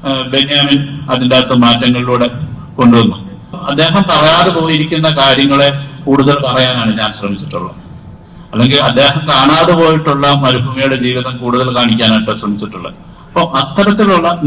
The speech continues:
എങ്കിൽ മാത്രമേ അതൊരു എക്സ്പീരിയൻസ് ആകത്തുള്ളൂ. അല്ലെങ്കിൽ ഒരു ഡോക്യുമെന്റേഷൻ ആണ്, പുസ്തകത്തിന്റെ ഒരു ഡോക്യുമെന്റേഷൻ അല്ല ആടുജീവിതം എന്ന് പറയുന്നത്. ആടുജീവിതത്തിന് അതിൻ്റെതായിട്ടുള്ള ഒരു ഐഡന്റിറ്റി ഉണ്ട്.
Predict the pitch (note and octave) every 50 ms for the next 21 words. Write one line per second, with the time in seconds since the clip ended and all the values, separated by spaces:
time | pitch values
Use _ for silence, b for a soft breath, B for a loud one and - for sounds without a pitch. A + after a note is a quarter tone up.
0 | D3+ E3 E3 F3+ G3 G#3+ G3+ F#3+ F#3 F#3 F#3+ F#3 E3 E3 E3 D#3 C#3+ B2 A#2+ -
1 | - - F3+ F3+ F#3 F#3+ F#3 F3+ - D#3+ C#3 A#2+ A2+ A2 A2+ G#2+ G2+ G2+ G#2 A2
2 | B2+ C#3+ D3+ E3+ F3 F3 F3 D#3 D3 D3+ D#3 D#3 F3+ F3 F#3 F#3 F3+ F#3 F3+ -
3 | - - - G#2 G2+ - - A2 A2 - C3+ C#3 C#3+ D#3 F3 F3 F3+ E3 - C#3+
4 | D3 D3+ D3+ - F3+ F3 F3 F3 F#3 F3+ - - - - C3 B2+ C3+ D3+ D#3+ C#3+
5 | - - - - - - - B2+ B2+ A#2+ A2 A2 A2+ G#2+ G#2 G2+ G2+ A2 G#2+ A2
6 | A2+ A2 G2+ F#2+ F#2+ F2 - - - - - - G#2 G2+ G2+ A2 A#2 C3 C3 C3+
7 | C#3 C#3+ C#3+ D3 D3 D3+ D#3 - - B B B B G#2+ G#2 A#2+ A#2+ B2 B2+ C3
8 | C3+ C3 C3 B2 - C3 B2 A#2+ A#2+ A#2 A#2 G#2 G2+ G#2+ A2 A2+ B2+ B2+ B2+ B2+
9 | B2 B2 B2+ B2+ B2 A#2+ C3 C#3 - - - - -